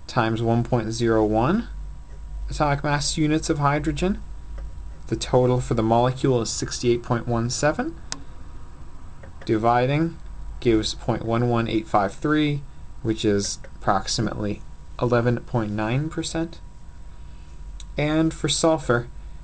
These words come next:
that's thirty-two point zero seven of sixty-eight point one seven atomic mass units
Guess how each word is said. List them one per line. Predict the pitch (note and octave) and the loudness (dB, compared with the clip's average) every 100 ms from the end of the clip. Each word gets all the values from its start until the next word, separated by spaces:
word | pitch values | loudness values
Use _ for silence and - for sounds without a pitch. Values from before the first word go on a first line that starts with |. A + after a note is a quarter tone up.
| - - - - - - - | -12 -12 -12 -10 -12 -8 0
that's | A2 - - | 0 0 -6
thirty-two | - D3 D3 D3 C#3+ - D3+ | -2 2 2 0 -2 2 2
point | C#3 C#3+ C3 B2 | 2 2 2 2
zero | A#2+ B2 A#2 | 4 4 4
seven | - D3 C#3+ A#2+ F2+ - - - - - | 2 2 2 0 -4 -12 -16 -16 -12 0
of | A2+ G2+ G2 - - | 4 4 2 -6 -12
sixty-eight | - - - - B2 A#2 A#2 - | -6 -4 -4 -4 -4 -2 -4 -2
point | A#2 G#2 | -2 0
one | G#2 G#2 | -2 -2
seven | G2+ A#2 G#2+ G2+ | -4 -2 -2 -2
atomic | G#2 A2+ G2+ A2 | 0 0 0 0
mass | G2+ G2+ - | -2 -2 -2
units | A2 B2 - - | -2 -4 -6 -12